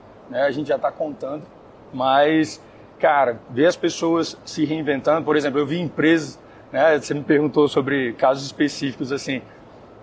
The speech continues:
eu vi, cara, eu, uma das coisas mais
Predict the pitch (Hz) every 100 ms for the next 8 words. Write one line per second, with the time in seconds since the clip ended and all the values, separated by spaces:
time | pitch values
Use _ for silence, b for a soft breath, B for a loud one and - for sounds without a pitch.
0 | - - 139 139 185 160 147 - 160 147
1 | 120 117 135 - 139 139 127 131 151 175
2 | 165 170 180 160 160 190 175